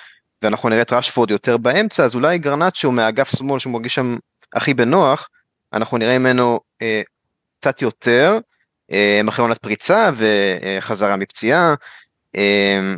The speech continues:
מבחינת, אה, ג-, גם פיניש וגם, אה, צעד ראשון ו-, וקבלת החלטות תוך כדי תנועה, יש לו, יש לו את זה ב-,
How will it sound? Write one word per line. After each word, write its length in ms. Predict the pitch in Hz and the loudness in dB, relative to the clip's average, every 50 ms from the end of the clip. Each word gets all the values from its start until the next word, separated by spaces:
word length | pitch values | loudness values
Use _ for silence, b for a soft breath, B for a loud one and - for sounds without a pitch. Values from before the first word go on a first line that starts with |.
| - - 98 - - | -10 -12 -14 -10 -8
מבחינת, 760 | 117 - - - - 113 107 110 110 120 - - - - 120 | -8 -8 -6 -4 -4 -2 0 0 0 -2 -4 -8 -10 -4 -2
אה, 420 | 110 104 101 101 98 98 98 98 98 | 0 0 0 0 0 0 -2 -2 -2
ג-, 200 | 101 123 - 127 | -2 -4 -4 -2
גם 200 | 127 131 151 156 | -2 -2 -2 -4
פיניש 640 | - - 151 156 160 160 156 151 147 139 - - 110 | -6 -2 -2 0 0 0 2 2 2 0 0 -2 -4
וגם, 600 | 110 104 104 120 120 123 127 127 127 127 127 123 117 b b b b _ _ _ - | -6 -4 0 0 2 2 2 2 2 0 0 -2 -6 b b b b _ _ _ -6
אה, 80 | - 107 | -6 -4
צעד 340 | - - 139 131 135 127 131 | -2 0 0 0 0 0 -2
ראשון 760 | 123 123 - - 139 143 143 147 143 139 135 127 123 113 98 | -4 -4 -4 -2 0 2 2 4 4 4 2 2 0 -2 -4
ו-, 600 | 95 101 113 113 113 113 113 113 113 113 107 107 - 98 107 | -4 -2 0 2 2 2 2 2 0 0 -2 -4 -8 -10 -12
וקבלת 340 | 113 - - 113 127 127 - | -10 -6 -4 -2 -2 -2 -2
החלטות 320 | 147 - 117 - 143 - | -2 -4 -4 -4 -4 -6
תוך 140 | 135 117 - - | -8 -8 -6 -6
כדי 180 | 123 113 127 | -4 -4 -4
תנועה, 420 | 120 - 127 117 117 131 139 127 117 | -4 -4 -2 0 2 2 2 2 2
יש 320 | 110 117 123 123 - - | 4 2 2 2 2 0
לו, 240 | 139 135 131 123 104 | 2 2 2 2 0
יש 120 | 120 - - | 0 0 0
לו 100 | 180 131 | 0 0
את 80 | 107 | 0
זה 100 | - 113 98 | 0 -4 -2
ב-, 220 | 95 104 98 98 | 0 0 0 0